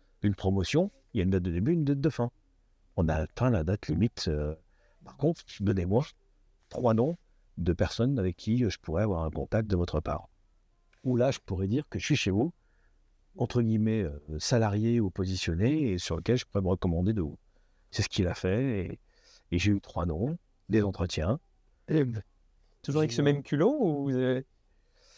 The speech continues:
Speaker 1: À un
Speaker 2: Je
Speaker 1: moment
Speaker 2: sais pas
Speaker 1: donné,
Speaker 2: si on peut appeler ça du culot, mais c'est,
Speaker 1: fa-,
Speaker 2: c'est
Speaker 1: oui,
Speaker 2: un petit peu
Speaker 1: oser.
Speaker 2: de
Speaker 1: Non, c'est, c'est, c'est oser, c'est, euh, c'est, c'est, je sais pas si c'est le mot culot, parce que le mot culot pourrait être, euh, quelquefois, euh, pas super bien positionné.
Speaker 2: Oui.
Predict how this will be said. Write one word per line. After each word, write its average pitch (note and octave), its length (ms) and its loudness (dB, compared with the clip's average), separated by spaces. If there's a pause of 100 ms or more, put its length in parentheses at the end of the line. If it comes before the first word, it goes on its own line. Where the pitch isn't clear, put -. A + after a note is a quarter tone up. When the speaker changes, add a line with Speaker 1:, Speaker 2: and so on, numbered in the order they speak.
(240)
Speaker 1:
À - 40 -6
un - 20 -2
Speaker 2:
Je - 0 -
Speaker 1:
moment D3 100 4
Speaker 2:
sais - 0 -
pas - 20 -
Speaker 1:
donné, E3 140 4
Speaker 2:
si F#3+ 100 0
on C#3+ 40 2
peut C3+ 60 2
appeler C3 160 0
ça C#3 140 0
du C3 120 -2
culot, C3 280 2
mais B2 100 2
c'est, A#2 160 -2
Speaker 1:
fa-, A#2+ 180 -2
Speaker 2:
c'est - 120 -4
Speaker 1:
oui, D#3+ 100 2
Speaker 2:
un C3+ 80 0
petit C#3+ 140 -4
peu E3+ 60 6
Speaker 1:
oser. C#3+ 200 4
Speaker 2:
de B2+ 320 -2
Speaker 1:
Non, C3 140 0
c'est, C3+ 180 -2
c'est, C3+ 240 -2
c'est - 180 -2
oser, C#3 360 4
c'est, A#2 400 0
euh, F#2 520 0
c'est, G2+ 300 -4
c'est, A2 340 2 (640)
je - 60 -10
sais - 180 0
pas G#3 120 0
si - 160 -4
c'est C#3 140 0
le C3+ 60 0
mot C#3 120 0
culot, C#3 380 0 (580)
parce - 120 -4
que C#3 100 0
le B2+ 60 4
mot C#3 120 2
culot D#3+ 280 4
pourrait C3 280 0
être, - 240 -8
euh, G#2 460 2
quelquefois, A#2+ 540 0
euh, A#2+ 220 2 (480)
pas B2 100 0
super A#2+ 280 2
bien B2 100 4
positionné. B2 480 0
Speaker 2:
Oui. D3 200 2